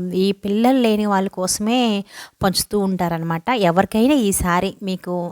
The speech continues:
అలా దొరికితే మటుకు కాయలు పిల్లలు లేని వాళ్ళకి ఇవ్వండి, కంపల్సరీగా వాళ్ళకి పిల్లలు పుడతారు. నా, నేను చాలా మందిని చూశాను అనమాట అలాగా,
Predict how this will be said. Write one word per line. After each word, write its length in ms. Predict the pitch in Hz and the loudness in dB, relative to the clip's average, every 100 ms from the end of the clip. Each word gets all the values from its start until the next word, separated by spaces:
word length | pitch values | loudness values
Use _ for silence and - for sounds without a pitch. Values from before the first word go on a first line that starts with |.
| - | -6
అలా 300 | 175 170 175 | -4 -2 -2
దొరికితే 400 | 175 185 190 226 | -2 -4 -4 -2
మటుకు 520 | 220 185 185 240 214 | -2 -4 -2 0 0
కాయలు 540 | - 175 165 180 294 - - - - - | 0 -2 0 0 -2 -6 -16 -20 -20 -4
పిల్లలు 300 | 220 220 254 | 0 2 4
లేని 260 | 220 208 220 | 4 4 2
వాళ్ళకి 340 | 214 175 - | 0 -2 -2
ఇవ్వండి, 440 | 160 160 180 339 392 - - _ _ - | -6 -4 -2 -4 -6 -16 -20 _ _ -10
కంపల్సరీగా 640 | 208 175 180 - 190 202 277 | -8 -4 -4 0 0 2 2
వాళ్ళకి 280 | 214 185 185 | 2 0 -2
పిల్లలు 280 | 175 180 | -2 0
పుడతారు. 460 | 190 185 - 175 262 | -2 -4 -2 0 0
నా, 460 | 208 185 180 190 202 | 0 2 4 4 4
నేను 320 | 202 208 220 214 208 208 208 - _ | 2 4 4 4 2 0 -2 -4 _
చాలా 320 | - 202 202 | -4 0 0
మందిని 300 | 208 214 240 214 | 0 0 0 0
చూశాను 320 | 185 208 185 | 0 0 0
అనమాట 260 | 175 160 156 | 0 -4 -2
అలాగా, 420 | 156 156 165 302 | -4 -4 -4 -4